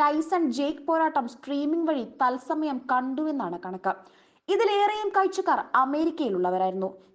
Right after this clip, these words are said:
സ്ട്രീമിംഗിൽ പ്രശ്നമുള്ളതായി ഒരു ലക്ഷത്തോളം പേർ ഡൗൺ ഡിറ്റക്ടറിൽ പരാതി രജിസ്റ്റർ ചെയ്ത പരിപാടിയാണ് ഈ റെക്കോർഡ് ഇട്ടത് എന്നതാണ് കൗതുകകരം.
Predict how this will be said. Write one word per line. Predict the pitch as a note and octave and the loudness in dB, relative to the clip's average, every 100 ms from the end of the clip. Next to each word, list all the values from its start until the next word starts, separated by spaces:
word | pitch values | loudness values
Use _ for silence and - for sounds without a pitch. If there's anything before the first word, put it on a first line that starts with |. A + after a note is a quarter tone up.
| - | -12
സ്ട്രീമിംഗിൽ | - B3+ B3+ C4+ C#4+ C#4 | -4 -2 -2 0 -2 -2
പ്രശ്നമുള്ളതായി | C4+ C4+ - D#4 D4+ D4 C#4 C#4 - B3 | -2 -2 -2 -2 0 2 0 0 -2 0
ഒരു | C#4 | 0
ലക്ഷത്തോളം | C#4+ D4+ E4+ E4+ D#4+ E4 | 0 -2 -4 0 0 2
പേർ | D#4+ C4+ C#4+ - D4+ A3 G#3+ | 0 -2 -4 -16 -14 -4 4
ഡൗൺ | C#4 D4+ D#4+ | 4 4 -2
ഡിറ്റക്ടറിൽ | D#4 E4 E4 D#4+ D4+ D4+ - | -4 -4 -4 -4 -4 -2 2
പരാതി | C4+ D4+ D#4+ | 4 4 2
രജിസ്റ്റർ | E4+ - - F4+ | -2 -4 -4 -2
ചെയ്ത | F4+ E4+ E4+ | 0 -2 0
പരിപാടിയാണ് | D4 D4 D#4 D#4+ D4+ A3+ B3+ - _ D4+ | 0 0 0 2 0 0 -2 -6 _ 2
ഈ | F4 | 4
റെക്കോർഡ് | D4 C#4 - E4+ F4 | 4 0 0 0 0
ഇട്ടത് | F4 E4 E4+ | -2 -2 -2
എന്നതാണ് | D#4+ D#4+ D4+ G#3 D#3 - | 0 0 0 -2 -6 -8
കൗതുകകരം. | F#3 F#3+ G3 F#3+ F#3+ | -8 -6 -4 -2 -2